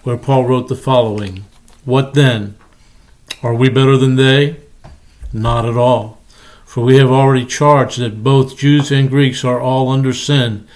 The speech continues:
As it is written, 'There is none righteous, not even one. There is none who understands. There is none who seeks for God.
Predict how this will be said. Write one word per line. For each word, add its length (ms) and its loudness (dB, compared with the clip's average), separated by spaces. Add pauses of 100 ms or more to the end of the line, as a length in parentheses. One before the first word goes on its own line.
(440)
As 280 0
it 80 6
is 180 0
written, 260 2
'There 180 0
is 160 -4
none 340 2
righteous, 500 -2
not 220 0
even 320 0
one. 340 -2 (640)
There 140 -2
is 140 -4
none 260 4
who 180 4
understands. 1040 -2 (300)
There 140 -4
is 140 -4
none 340 4
who 120 4
seeks 380 -2
for 160 -2
God. 460 -2